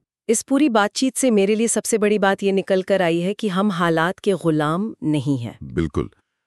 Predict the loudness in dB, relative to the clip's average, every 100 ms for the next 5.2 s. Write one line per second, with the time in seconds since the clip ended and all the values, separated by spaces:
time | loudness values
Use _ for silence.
0 | -8 -2 0 0 2 0 2 0 2 -2
1 | -2 0 2 2 2 0 2 0 2 0
2 | -2 -8 -8 -8 -2 2 2 2 2 2
3 | 2 2 0 2 2 0 -2 -2 -4 0
4 | -2 0 -2 -2 -6 0 2 4 2 2
5 | -2